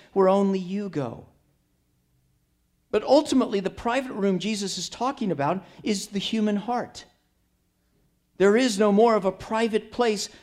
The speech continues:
than the human heart. But Jesus came to reveal the private room. Remember the prophecy of the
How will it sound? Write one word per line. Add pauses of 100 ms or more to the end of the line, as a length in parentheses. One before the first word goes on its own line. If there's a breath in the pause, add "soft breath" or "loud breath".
than
the
human
heart. (1300)
But
Jesus
came (140 loud breath)
to
reveal (140)
the
private
room. (1120)
Remember
the
prophecy
of
the